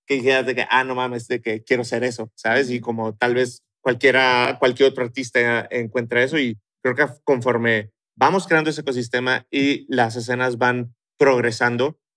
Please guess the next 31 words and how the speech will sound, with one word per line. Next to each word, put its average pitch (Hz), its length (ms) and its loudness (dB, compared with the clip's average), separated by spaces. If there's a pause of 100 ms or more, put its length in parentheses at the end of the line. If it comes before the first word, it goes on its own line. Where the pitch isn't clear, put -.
(100)
pues 143 120 4
nos 139 160 0
convertimos 135 640 0
en 131 100 -2
eso 131 220 -4
que 135 100 -2
alguien 127 280 0
en 123 120 -4
la 120 100 -4
futura 123 360 -6
generación 120 480 -6
va 123 60 0
a 120 100 -8
poder 123 180 -2
tomar 120 280 -6
de 123 100 0
referencia 117 480 -8
para 143 180 -8
hacerlo 120 300 -6
mejor 135 320 -2
o 147 100 -4
para 117 180 -6
to-, 113 160 -10
poder 117 220 -6
tomarlo 123 460 -4 (240)
como 120 200 -2
inspiración 113 540 -2
hacia 113 260 0
eso. 139 140 -2
Así 117 160 -4
que 127 300 0